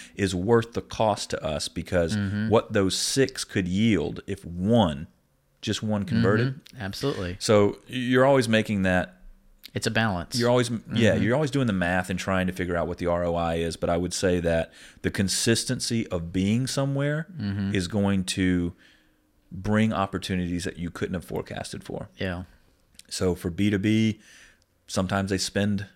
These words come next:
Speaker 1: a little more, sometimes they spend a little less than a B two C marketer would.
Speaker 2: Yeah.
Speaker 1: Right? So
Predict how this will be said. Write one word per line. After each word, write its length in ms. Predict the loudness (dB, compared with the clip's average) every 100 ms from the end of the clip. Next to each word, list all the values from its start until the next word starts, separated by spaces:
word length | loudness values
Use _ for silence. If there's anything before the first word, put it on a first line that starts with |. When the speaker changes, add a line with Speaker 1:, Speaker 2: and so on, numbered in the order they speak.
| _ _ -8
Speaker 1:
a 40 |
little 240 | -2 0 0
more, 400 | 2 0 0 -2
sometimes 360 | -6 -6 -4
they 80 | -6
spend 180 | -6 -6
a 40 |
little 220 | -4 -4 -4
less 240 | -2 -2 -2
than 140 | -4
a 40 | -2
B 180 | 0
two 80 | -2
C 160 | -2 -6
marketer 400 | -6 -6 -6 -6
would. 260 | -4 -6 -8 -8
Speaker 2:
Yeah. 240 | -4 -4 -4
Speaker 1:
Right? 360 | -2 -2 -2
So 400 | -4 0 2 2